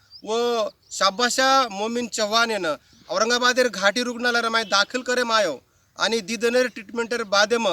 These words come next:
अ, दी, अ, दी मार्चेन, अ, उ कालन समागो आणि आज आपण वातवर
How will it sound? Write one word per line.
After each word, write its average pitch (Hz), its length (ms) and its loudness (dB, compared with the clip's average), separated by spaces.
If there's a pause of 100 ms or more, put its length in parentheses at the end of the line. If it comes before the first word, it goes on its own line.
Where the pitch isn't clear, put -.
(520)
अ, 180 240 -2
दी, 240 580 -2 (360)
अ, 180 340 -2
दी 147 360 -8
मार्चेन, 233 520 4 (540)
अ, 196 380 2
उ 226 120 -8 (120)
कालन 226 360 2
समागो 214 680 4 (380)
आणि 220 260 2
आज 220 340 4
आपण 233 220 2
वातवर 233 440 -4